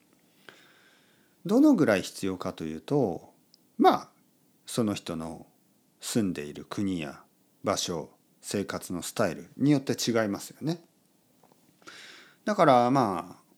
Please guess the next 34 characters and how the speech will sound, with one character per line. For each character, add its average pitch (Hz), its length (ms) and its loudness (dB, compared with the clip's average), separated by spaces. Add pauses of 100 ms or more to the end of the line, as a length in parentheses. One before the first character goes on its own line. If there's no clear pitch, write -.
「お 107 100 -8
金 190 260 0
が 214 100 2
大 165 220 6
事 175 100 -4
で 151 120 2
す - 60 -8
か？ - 200 -12 (260)
お 98 120 -10
金 147 220 2
は 160 140 4
何 156 180 4
で 117 60 2
す - 100 -8
か？」 85 120 -8
っ - 20 -10
て - 220 -16
言 85 100 -6
わ 90 120 -4
れ 90 80 -6
れ 87 80 -4
ば、 85 440 -6
ま 113 140 2
あ、 90 120 -4 (960)
ま 160 320 2
あ、 - 20 -12
も 117 100 -2
ち - 100 -4
ろ 92 100 -2
ん 73 40 -10
必 - 300 -8
要 85 160 -6
だ 82 140 -12
し、 76 540 -12